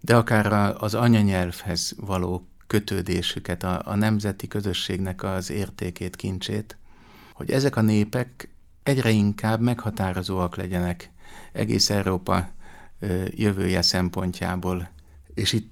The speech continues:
nagyon fontos kiemelni, hogy a horvát nép az egyik legesleg, ö, erősebben, ö, a kereszténységhez kötődő, a hitéhez kötődő nemzet. De hál' Istennek ilyenek a lengyelek,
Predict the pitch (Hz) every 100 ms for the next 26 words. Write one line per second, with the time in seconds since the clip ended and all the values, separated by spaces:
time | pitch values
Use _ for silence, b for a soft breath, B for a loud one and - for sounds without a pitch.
0 | - 143 127 107 95 107 101 107 - 107
1 | 101 104 104 101 104 104 113 107 92 87
2 | 87 - B B - - 95 98 - 101
3 | 104 104 98 117 101 90 95 90 - -
4 | b b b b - - 101 95 90 101
5 | 92 87 - 92 95 98 92 95 - -
6 | - 98 - 95 90 95 90 - 92 -
7 | 98 101 95 - 98 101 90 92 95 95
8 | 104 95 95 92 - 95 92 90 92 90
9 | B B B - - 92 92 92 104 104
10 | 107 98 - 104 95 - 98 92 92 98
11 | 101 98 95 90 -